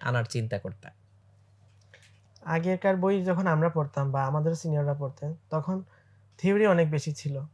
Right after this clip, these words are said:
Speaker 2: আবার এখনকার যে বইগুলা লেখা হয়েছে, এখানে প্র্যাকটিক্যালটা অনেক বেশি, থিওরি অনেক বেশি কমে গেছে। দুইটার সামঞ্জস্য আনার চেষ্টা করতাম, থিওরিও থাকবে, আবার ওই লেভেলের প্র্যাকটিক্যাল নলেজগুলো থাকবে। আর গ্রামাঞ্চলে আসলে খুব বেশি যে প্র্যাকটিক্যাল হয়, আমাদের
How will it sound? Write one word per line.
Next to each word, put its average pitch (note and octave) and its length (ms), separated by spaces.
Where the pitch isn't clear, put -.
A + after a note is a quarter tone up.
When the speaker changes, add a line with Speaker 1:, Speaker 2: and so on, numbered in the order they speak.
Speaker 2:
আবার D#3 220
এখনকার G3+ 460
যে F#3 100
বইগুলা D#3 460
লেখা D#3 260
হয়েছে, D3+ 320
এখানে D#3+ 220
প্র্যাকটিক্যালটা F3 520
অনেক D#3+ 180
বেশি, D#3+ 220
থিওরি D#3 260
অনেক D3+ 260
বেশি D#3 260
কমে C3+ 180
গেছে। B2 220
দুইটার F#3+ 240
সামঞ্জস্য G3 600
আনার E3 320
চেষ্টা D3 260
করতাম, C#3 360
থিওরিও F3+ 360
থাকবে, G#3 400
আবার E3 260
ওই D#3+ 140
লেভেলের D#3 300
প্র্যাকটিক্যাল D#3+ 540
নলেজগুলো C#3+ 440
থাকবে। C#3 340
আর D3 140
গ্রামাঞ্চলে G3 500
আসলে G3 220
খুব G3 180
বেশি F#3 220
যে F#3+ 100
প্র্যাকটিক্যাল F3 460
হয়, D#3 140
আমাদের E3+ 280